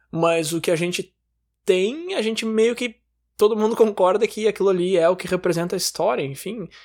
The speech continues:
Lógico que deve ter acontecido muita coisa muito interessante e importante e,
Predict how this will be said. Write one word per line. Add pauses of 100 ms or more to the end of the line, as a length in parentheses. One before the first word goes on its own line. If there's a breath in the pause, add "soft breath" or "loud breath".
(200 soft breath)
Lógico
que (140)
deve
ter
acontecido
muita
coisa
muito
interessante
e
importante
e,